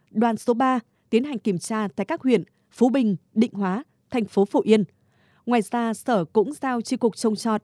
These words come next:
Bảo vệ thực vật, Chi cục Chăn nuôi Thú y và Thủy sản thành lập đoàn chuyên ngành thực hiện kiểm tra tại các cơ sở theo phân công, phân cấp quản lý. Đối tượng thanh kiểm tra là các cơ sở sản xuất, chế biến,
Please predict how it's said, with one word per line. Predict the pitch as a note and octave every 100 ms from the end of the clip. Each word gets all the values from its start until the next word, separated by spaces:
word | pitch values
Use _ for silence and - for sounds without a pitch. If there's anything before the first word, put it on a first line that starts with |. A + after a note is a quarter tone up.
| _
Bảo | A3 G3
vệ | E3+ -
thực | A3+ -
vật, | G#3 - _ _ -
Chi | D#4+
cục | C#4+ B3
Chăn | C#4+ C4+
nuôi | C#4
Thú | C4 A#3
y | C4 B3 - _ -
và | F#3 A#3+
Thủy | - A3+
sản | - A3+ F3 - _ -
thành | C4 A#3+
lập | B3 -
đoàn | G#3+ A#3 G#3
chuyên | - D4+
ngành | B3+ G#3+
thực | - G#3+
hiện | A3+ E3+
kiểm | - G3+
tra | - A#3+ A#3+ -
tại | A3
các | G3+ D#4
cơ | C#4+
sở | - B3 E3 - _ -
theo | B3
phân | - A3
công, | - A#3 G3+ _ _
phân | A3+
cấp | F#3+ - -
quản | E3+
lý. | F3+ F3+ C#4+ _ _ _ _ _ _ _ _ _ _
Đối | G#3 A3
tượng | B3+ A#3+ F#3+
thanh | C4 C4
kiểm | B3 E3+
tra | - A#3+ A#3
là | G#3+ G#3
các | F#3 D#4+
cơ | -
sở | C#4+ C4 F#3
sản | - A#3 E3
xuất, | - E4 _
chế | - A#3+
biến, | A3 G#3